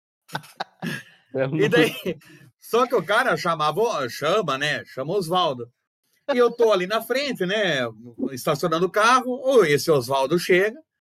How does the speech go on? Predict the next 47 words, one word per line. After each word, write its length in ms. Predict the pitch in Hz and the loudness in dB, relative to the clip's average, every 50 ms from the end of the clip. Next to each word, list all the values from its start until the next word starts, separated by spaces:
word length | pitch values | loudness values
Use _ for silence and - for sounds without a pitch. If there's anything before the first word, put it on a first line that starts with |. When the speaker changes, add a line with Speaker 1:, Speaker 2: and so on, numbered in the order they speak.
| _ _ _ _ _ _ 151 | _ _ _ _ _ _ 2
Speaker 2:
e 40 | 151 | 4
eu 100 | 240 233 180 | 6 6 6
vou 120 | 196 196 | 6 4
lá 160 | 170 147 139 | 4 4 4
chamar 280 | 127 - 202 180 185 190 | 2 2 2 2 2 2
o 60 | 196 180 | 2 2
patrão, 360 | 240 277 254 247 226 220 202 | 2 2 4 4 4 4 4
né? 100 | 185 175 | 4 0
Que 60 | 170 | 0
falou 180 | - 139 127 120 | 0 0 0 0
que 120 | 110 107 | -2 -4
ele 120 | 120 120 117 | -6 -6 0
queria 180 | - 127 120 | 2 2 2
falar 220 | 117 - 131 131 127 | 2 2 0 -2 -2
com 60 | - | 0
o 40 | - | -2
patrão. 420 | 202 214 - 196 165 143 127 120 - _ _ _ - | -2 0 2 2 2 2 2 -2 -8 _ _ _ -8
Vou 160 | 120 123 160 | -2 0 2
lá 140 | 160 151 143 | 2 2 2
chamar 360 | 127 - 175 165 165 180 185 | 2 0 0 0 2 4 4
ele, 220 | 185 190 214 240 269 - _ _ _ _ _ _ _ _ _ | 6 6 4 4 2 -4 _ _ _ _ _ _ _ _ _
falar, 240 | _ - 233 240 220 | _ 2 4 4 4
"Ó, 40 | 175 | 6
o 80 | 151 160 | 4 4
Osvaldo 640 | 165 160 139 120 139 160 180 208 214 175 139 120 110 | 4 4 2 2 2 2 4 2 2 2 0 -2 -4
tá 320 | _ - 147 139 135 131 120 | _ -4 -2 0 0 -2 -4
querendo 280 | 120 - 135 143 151 147 | -4 -4 -4 -4 -2 -2
falar 180 | 160 165 165 | 0 -2 -2
com 100 | - 190 | -2 -4
você, 440 | 180 190 202 175 147 - 165 160 156 | -4 -2 -2 -2 -2 -2 0 0 0
né?" 160 | 151 151 151 - _ _ _ _ | 0 -2 -4 -8 _ _ _ _
Só 200 | - - 240 254 | -2 2 2 2
que 80 | 254 277 | 4 4
ele 80 | 247 | 2
achou 260 | 226 185 - - 226 233 | 2 2 4 4 2 2
que 100 | 233 226 | 2 2
tava 160 | 226 220 220 | 0 0 0
no 100 | 220 220 | 0 0
telefone. 640 | 247 240 247 226 220 - 214 226 220 180 117 104 - _ _ _ _ _ _ _ _ _ _ _ _ _ _ _ - | 2 4 2 2 4 4 2 2 2 0 -4 -8 -12 _ _ _ _ _ _ _ _ _ _ _ _ _ _ _ 0
Dele, 220 | 185 254 247 240 | 4 6 6 6
"Mas 200 | 226 233 226 208 - | 6 6 4 4 2
que 120 | - 311 285 | 2 4 4
Osvaldo, 500 | 247 208 156 156 196 190 170 165 151 156 | 4 4 4 4 4 4 4 4 2 2
o 60 | - | 2
cara 200 | - 208 202 196 | 4 4 4 4
de 100 | 175 190 | 2 2
cavalo?" 680 | - 196 156 135 127 196 240 262 254 233 170 120 104 | 2 2 2 2 4 4 4 6 4 4 2 0 -4